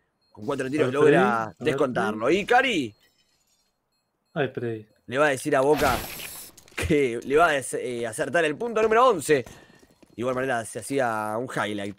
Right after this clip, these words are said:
Speaker 1: de a poquito. Decía, "Bueno, llevo la ventaja, le hago un graffiti, le llamo la atención y le pongo una". Once a dos,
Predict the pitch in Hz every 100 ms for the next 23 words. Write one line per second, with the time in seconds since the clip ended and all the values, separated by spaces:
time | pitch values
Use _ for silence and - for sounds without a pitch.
0 | _ 131 107 113 135 120 117 113 _ -
1 | 101 101 90 90 92 139 127 110 110 110
2 | 135 - 113 - - 139 123 107 127 135
3 | 113 117 104 120 156 135 120 113 131 120
4 | - - 107 107 110 92 87 - 311 180
5 | 202 240 190